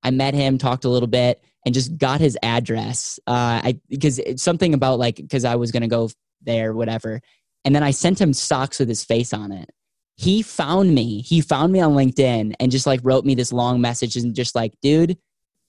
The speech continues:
amazing. I've never received this, something like this. It's hilarious. I laughed. If you're ever in Vail, you can stay with me. You can stay, like, eat at my restaurant. I'll ho-," like, it's, like, those kind of things that I'm just, like,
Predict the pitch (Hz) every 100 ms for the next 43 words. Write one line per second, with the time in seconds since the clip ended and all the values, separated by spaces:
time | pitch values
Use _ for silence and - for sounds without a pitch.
0 | _ _ - 127 123 135 151 156 151 127
1 | 123 127 135 135 - 127 117 131 131 -
2 | - 127 - 127 127 120 117 123 113 -
3 | - _ 117 - 113 120 123 127 127 -
4 | 117 113 120 120 123 135 - _ _ -
5 | 117 131 - 127 127 135 120 120 120 113
6 | 110 117 120 113 110 - 117 123 - 127
7 | 123 127 - _ - 107 - 117 - 120
8 | 110 123 123 120 113 113 110 - 113 113
9 | 113 - 117 113 120 - 123 - _ _
10 | _ 151 160 151 - _ _ - 147 180
11 | 196 220 175 151 175 151 147 135 143 143
12 | 123 113